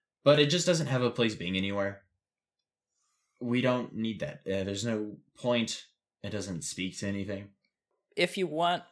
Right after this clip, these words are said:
Speaker 2: you know, you can have a character that <laughs> we're supposed to not like,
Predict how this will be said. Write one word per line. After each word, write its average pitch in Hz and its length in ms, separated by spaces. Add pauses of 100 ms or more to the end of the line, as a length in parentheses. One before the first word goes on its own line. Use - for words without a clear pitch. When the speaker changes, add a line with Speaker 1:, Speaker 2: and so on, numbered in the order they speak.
Speaker 2:
you 120 220
know, 120 80
you 120 140
can 120 120
have 123 220
a 107 60
character 113 600
that - 240 (180)
<laughs> 120 200
we're 139 120
supposed 123 540
to 107 100
not 98 340
like, 98 460